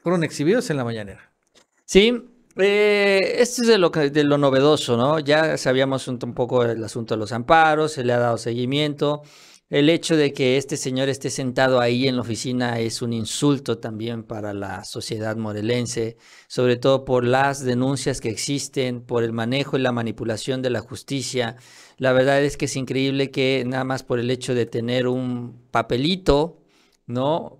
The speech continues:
Speaker 2: pueda él estar por encima de la ley, porque así, literal, la Corte ya le dio el visto bueno para hacer y deshacer lo que él quiera. Si hay alguien que está por encima de la ley, es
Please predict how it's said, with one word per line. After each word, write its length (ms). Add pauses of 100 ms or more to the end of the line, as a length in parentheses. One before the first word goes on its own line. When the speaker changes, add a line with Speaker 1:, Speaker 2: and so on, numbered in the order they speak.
(100)
Speaker 2:
pueda 320
él 80
estar 380
por 140
encima 400
de 80
la 120
ley, 400
porque 460
así, 380
literal, 600 (420)
la 220
Corte 360
ya 180
le 180
dio 160
el 80
visto 320
bueno 320
para 240
hacer 480
y 120
deshacer 600
lo 220
que 180
él 140
quiera. 500 (540)
Si 160
hay 120
alguien 360
que 80
está 280
por 140
encima 520
de 100
la 120
ley, 440 (200)
es 520